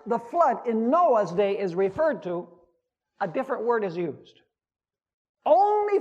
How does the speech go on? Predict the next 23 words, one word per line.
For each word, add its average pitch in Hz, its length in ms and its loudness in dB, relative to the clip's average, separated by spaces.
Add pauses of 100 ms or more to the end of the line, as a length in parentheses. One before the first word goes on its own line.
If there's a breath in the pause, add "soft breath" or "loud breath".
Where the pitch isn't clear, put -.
(160)
for 269 120 0
the 254 120 -2
flood 254 300 -2
in 196 120 -2
Noah's 190 340 -4
day, 147 220 -10 (120)
a - 40 -12
special 285 480 -2
word 214 380 0
is 185 120 -6
used 202 240 -2
in 190 120 -2
Greek. 190 240 -2 (420 loud breath)
It's 202 200 -8
the 202 120 -10
word 226 220 0 (200)
cataclysmos. 208 1600 -8 (1400)
What 330 280 0
word 311 280 2
do 285 100 -2
we 262 120 0
get 269 200 0
in 254 140 0